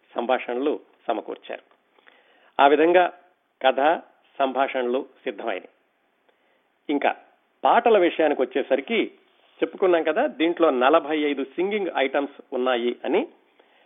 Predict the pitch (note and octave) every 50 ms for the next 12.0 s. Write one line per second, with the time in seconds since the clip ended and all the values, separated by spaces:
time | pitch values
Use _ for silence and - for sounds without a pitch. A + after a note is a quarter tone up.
0 | _ _ _ - C#3 E3+ E3+ - - F#3 F#3+ F3 E3+ D#3 D#3 - C3 A#2+ A2+ A#2
1 | D3+ C#3+ A2+ G2 F#2 - _ _ _ _ _ _ _ _ _ _ - D#3 F3 A3
2 | F3+ D#3 E3+ E3+ - G3 G#3 - G#3 G3 G3 E3 D#3 D3+ D3+ D#3+ D3 - - D3+
3 | C#3+ C#3+ C3+ B2+ C3 C3 - C#3 B2+ B2 B2 B2+ B2+ B2+ C3 F3 D#3+ - - C#3
4 | C#3+ C#3+ C#3+ C3+ C3+ C3 G#2 B2 B2+ A#2 A#2+ A2+ A2 - A#2 A#2 A2+ A2 A2 G#2+
5 | A#2 C#3+ A#2+ G#2 G2 - - - G#2 G2+ F#2+ F#2 - _ _ _ _ _ _ _
6 | _ _ _ _ _ _ _ _ _ _ - - A#2+ F3+ F#3 - D#3+ D3 D3+ G#3
7 | A#3+ A#3+ A#3 G3+ D#3 D#3 E3+ F3+ F3+ F#3+ - - - _ _ _ - C#3 A#2 A#2+
8 | B2 A#2 C3 C#3+ D3 F3+ G3 G3 F3 E3 - - C3+ - F3+ F3+ F3+ - F#3 F#3
9 | E3+ E3+ D#3+ C#3+ B2 B2+ C#3 C#3 F3 F3 D#3 A#2+ B2+ C3 D3 D3+ D3 D#3 D3+ D3+
10 | D3+ D3 C#3+ - C#3+ D3+ F3 - - F#3 F#3+ F#3 F3+ F#3 F#3 G3+ G3 F3 D#3+ D#3+
11 | - C#3 C3+ D3 E3+ E3+ F3 F3 D#3 C#3 C#3+ E3 F3 F3 D#3+ C#3+ B2+ A#2+ A#2 G2+